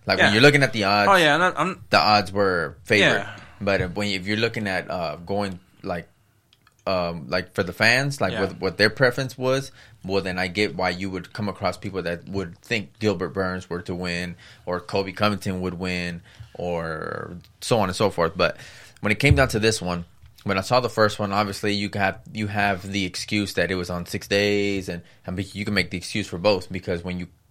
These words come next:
Speaker 1: come across a different opponent and it changes for you in six days, well, it doesn't matter how hard you've been training. You weren't training for him.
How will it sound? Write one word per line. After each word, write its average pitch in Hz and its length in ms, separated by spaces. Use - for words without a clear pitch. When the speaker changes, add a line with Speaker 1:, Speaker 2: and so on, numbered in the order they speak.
Speaker 1:
come 113 160
across 101 280
a 90 60
different 98 300
opponent 101 340
and 87 100
it 82 80
changes 107 300
for 98 140
you 90 180
in 95 80
six 101 220
days, 92 400
well, 90 200
it 92 120
doesn't 98 180
matter 95 180
how 90 220
hard 92 320
you've 90 100
been 82 140
training. 90 500
You 92 140
weren't 95 220
training 101 320
for 87 100
him. 95 380